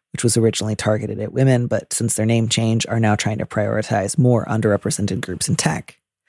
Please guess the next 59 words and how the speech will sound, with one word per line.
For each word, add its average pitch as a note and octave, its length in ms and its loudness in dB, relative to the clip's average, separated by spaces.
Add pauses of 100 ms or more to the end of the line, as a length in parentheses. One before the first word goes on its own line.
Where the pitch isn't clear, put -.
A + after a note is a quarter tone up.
(280)
I'm E3+ 60 0
not G#3 100 4
sure A#3+ 160 2
where D#3 220 4
the C#3 100 -2
letter B2+ 220 0
writer A2+ 240 2
and A#2 100 0
his C3 120 2
partner C3+ 320 0
live, A2+ 340 0
but A2+ 100 -8
I'm A#2+ 120 -4
certain F3 300 0
that D#3 100 0
if - 80 -6
they C3 100 0
live B2+ 160 0
in C3 80 2
a B2 60 2
big D3 200 0
city, - 600 -4
a B2+ 60 -2
search - 260 0
for - 140 -4
similar F3+ 340 4
boot C#3 220 0
camps - 420 -6
or B2+ 100 -2
programs B2 760 0
in C#3+ 80 4
their B2 160 2
area A2+ 260 2
would A2 220 -4
yield G2+ 220 -8
results. - 540 -2 (840)
I D3+ 60 2
realize F#3 320 4
I've F#3 80 0
just F#3 180 -4
written D3+ 160 -2
a C3+ 60 -2
comically D#3 400 2
long F3+ 240 2
letter, - 360 -2
but C#3+ 220 -2
as C#3+ 180 0
I've C#3 200 4
been D3 160 4
in C#3+ 60 2
the D3 80 0
same C3+ 260 0
position B2+ 380 0
as, B2+ 180 -4 (120)
as B2 200 4
the C3 80 4
letter A#2 200 4
writer's A2+ 260 -4
partner, E3+ 440 2